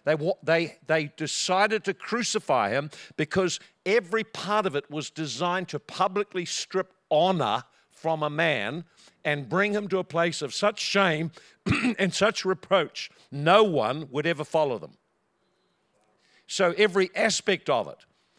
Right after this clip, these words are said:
from the covering the head, the slapping the face, the binding the arms, the stripping naked, the putting on the crown, the, the whipping him, publicly dis-, dis-, uh, disfiguring him. All of this is designed to intentionally shame him. Even in the,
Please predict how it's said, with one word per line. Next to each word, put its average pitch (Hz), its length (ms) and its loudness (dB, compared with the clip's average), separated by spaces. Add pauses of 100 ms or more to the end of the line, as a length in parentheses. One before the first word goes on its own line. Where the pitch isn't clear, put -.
(160)
from 175 280 0
the 165 80 -2
covering 180 440 2
the 170 140 0
head, 170 260 0
the 135 80 -8
slapping 180 480 -2
the 165 80 -6
face, - 520 -2 (600)
the 139 80 -6
binding 165 520 0
the 156 160 0
arms, 127 320 0
the 139 100 -10
stripping 185 420 -4
naked, 165 420 -4
the 135 80 -6
putting 180 300 -4
on 165 200 -4
the 156 60 -8
crown, 147 420 -2 (260)
the, 151 240 0
the 160 100 0
whipping 160 400 -2
him, 117 200 -8
publicly 165 500 -4
dis-, 143 240 -6 (240)
dis-, 156 300 -4
uh, 135 220 2
disfiguring 160 760 -2
him. 131 240 -4
All 220 380 6
of 165 100 -2
this 160 300 -4
is 131 100 -12
designed 147 640 -2 (260)
to 175 100 -6
intentionally 156 580 -6
shame 185 440 -2
him. 90 200 -12 (800)
Even 156 280 -2
in 180 160 2
the, 160 200 -2